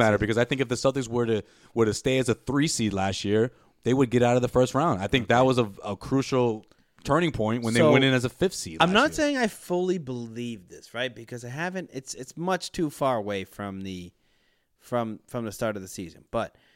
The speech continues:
Speaker 2: when you add Al Horford and you have all these guys that are supposed to make these next steps, what if they don't make the next steps? What if they, what if they're not a-, what if they take a step back? Like, that, that happens a lot. And we, we can, we can,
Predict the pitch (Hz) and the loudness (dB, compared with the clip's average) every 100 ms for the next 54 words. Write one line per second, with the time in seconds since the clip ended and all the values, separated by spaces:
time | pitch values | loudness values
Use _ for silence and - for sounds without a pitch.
0 | _ 117 123 - 156 226 226 196 160 113 | _ -8 -6 -2 0 4 4 2 2 0
1 | 98 - 92 98 _ _ _ - 131 131 | -2 -6 -12 -14 _ _ _ -8 -6 -4
2 | 147 202 226 220 208 156 139 139 135 135 | 2 4 4 4 2 0 0 0 0 -4
3 | 127 - - 170 160 156 143 131 120 113 | -6 -10 -6 -4 -4 -4 -4 -4 -8 -6
4 | 117 110 - - - 80 - - - _ | -6 -6 -8 -10 -6 -6 -8 -20 -20 _
5 | _ _ - 185 277 277 180 - 143 120 | _ _ 0 0 2 -2 -4 -2 -2 -2
6 | 92 - 90 82 - - 76 _ _ _ | -10 -14 -16 -16 -18 -18 -20 _ _ _
7 | _ _ 160 247 302 285 233 196 302 285 | _ _ 2 2 2 -4 -2 0 0 0
8 | 220 170 180 - 147 147 254 339 254 226 | 0 -2 -4 -4 -2 2 2 0 -6 -6
9 | 196 185 131 - 90 - _ _ _ _ | -4 -4 -6 -10 -12 -12 _ _ _ _
10 | 185 175 277 269 - 339 294 302 269 185 | -2 2 2 2 2 4 6 4 4 2
11 | 165 175 120 - 175 208 247 285 262 - | 4 4 4 2 0 0 -2 -2 -2 -8
12 | - 349 294 220 175 | -4 -2 0 0 -2